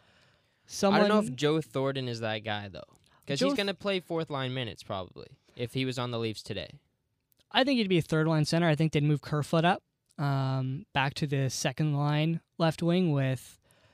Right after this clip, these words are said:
Speaker 1: Matt Marner and
Speaker 2: Okay.
Speaker 1: Tavares.
Speaker 2: I'm not too big of a fan of that 'cause I
Speaker 1: But
Speaker 2: do think Kerfoot is a center. I don't think he's a winger.
Speaker 1: I'd agree. Uh, you could also play Thornton on the wing.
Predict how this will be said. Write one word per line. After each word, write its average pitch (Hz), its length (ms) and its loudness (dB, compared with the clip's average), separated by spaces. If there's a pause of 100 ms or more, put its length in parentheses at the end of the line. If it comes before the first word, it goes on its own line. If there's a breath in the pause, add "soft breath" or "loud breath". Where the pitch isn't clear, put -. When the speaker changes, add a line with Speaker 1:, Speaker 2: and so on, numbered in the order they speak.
(260 soft breath)
Speaker 1:
Matt 151 340 0
Marner 151 400 2
and 135 340 -4 (240)
Speaker 2:
Okay. - 160 -14 (140)
Speaker 1:
Tavares. 156 460 2
Speaker 2:
I'm 135 100 0
not 165 220 -2
too 147 180 -4
big 135 200 -2
of 135 80 -4
a 127 60 -8
fan 131 200 -4
of 131 60 -6
that 131 120 -2
'cause 170 160 4
I 151 40 4
Speaker 1:
But 156 60 0
Speaker 2:
do 127 100 -2
think 127 200 -8
Kerfoot 120 320 -6
is 107 460 -6
a 107 100 -10
center. 98 480 -10
I 113 140 -4
don't 113 220 -6
think 110 220 -10
he's 107 160 -12
a 98 60 -10
winger. 73 320 -16 (200)
Speaker 1:
I'd 214 120 4
agree. 151 320 0
Uh, 220 120 8
you 269 140 2
could 247 140 4
also 220 200 2
play 185 160 -2
Thornton 160 280 -6
on 139 80 -6
the 135 60 -8
wing. 151 260 -6